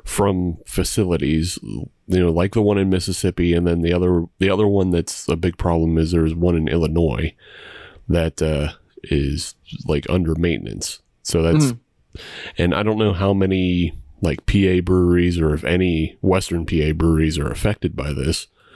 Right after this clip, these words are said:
Speaker 1: but it sounds like a lot of, like, Massachusetts breweries are, uh,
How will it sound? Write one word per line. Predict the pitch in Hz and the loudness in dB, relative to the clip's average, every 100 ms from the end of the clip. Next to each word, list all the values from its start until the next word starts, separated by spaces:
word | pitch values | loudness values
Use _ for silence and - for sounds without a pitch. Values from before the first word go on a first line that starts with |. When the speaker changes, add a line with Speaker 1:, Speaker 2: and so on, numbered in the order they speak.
| - - - - - _ - | -20 -20 -20 -20 -20 _ -2
Speaker 1:
but | 87 | 0
it | 80 | 0
sounds | - 95 87 | 0 0 0
like | 85 | 0
a | 80 | 0
lot | 90 90 | 2 2
of, | 85 82 | 0 0
like, | 78 - | -2 0
Massachusetts | 95 92 85 - 117 - - | 0 0 -2 -2 0 -2 -10
breweries | - 92 85 82 80 82 - - - _ - | 0 2 4 4 2 0 -4 -10 -18 _ -6
are, | 73 76 76 76 76 - - - 65 | -2 -2 0 0 -2 -6 -14 -8 -4
uh, | 64 65 62 50 | -2 -2 -6 -8